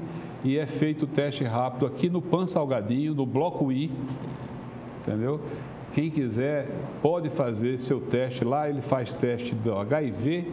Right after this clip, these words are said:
faz teste da, do H B V, que é da hepatite B, do H C V, que é o vírus C,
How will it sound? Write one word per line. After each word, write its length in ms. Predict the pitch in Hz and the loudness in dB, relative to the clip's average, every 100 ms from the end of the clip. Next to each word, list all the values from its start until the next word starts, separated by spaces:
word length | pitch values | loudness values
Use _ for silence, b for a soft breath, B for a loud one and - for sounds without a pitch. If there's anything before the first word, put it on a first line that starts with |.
| B B B | B B B
faz 340 | - 131 117 - | 0 0 0 -2
teste 480 | 127 143 135 143 | 2 2 2 0
da, 340 | 120 123 117 120 | 2 2 2 0
do 160 | 120 | 2
H 300 | 127 107 143 | 2 2 2
B 160 | 139 127 | 2 0
V, 360 | 104 123 165 165 127 | 2 2 2 -2 0
que 80 | 120 | 2
é 40 | |
da 80 | 107 | 2
hepatite 440 | 101 101 - - | 0 -2 -2 -2
B, 220 | 98 131 156 B B - | 0 0 -2 B B -2
do 220 | 113 139 | 2 2
H 320 | 120 123 165 | 2 2 0
C 240 | - 151 110 | 2 0 2
V, 260 | 110 151 | 2 2
que 140 | 156 135 | 2 2
é 20 | |
o 80 | 123 | 2
vírus 340 | 110 107 - | 0 0 2
C, 240 | - 160 | 2 2